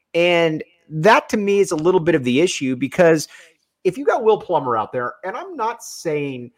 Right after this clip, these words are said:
that Will Plummer isn't, you know, that Will Plummer is the greatest, uh, quarterback in the world, certainly not what I'm saying right there. But at least when Will Plummer comes in the game,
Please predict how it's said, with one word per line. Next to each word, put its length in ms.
that 140
Will 260
Plummer 560
isn't, 440
you 140
know, 240
that 100
Will 220
Plummer 480
is 100
the 80
greatest, 600
uh, 120
quarterback 640
in 80
the 60
world, 340
certainly 360
not 280
what 80
I'm 140
saying 300
right 260
there. 200
But 360
at 120
least 200
when 140
Will 160
Plummer 320
comes 260
in 100
the 60
game, 460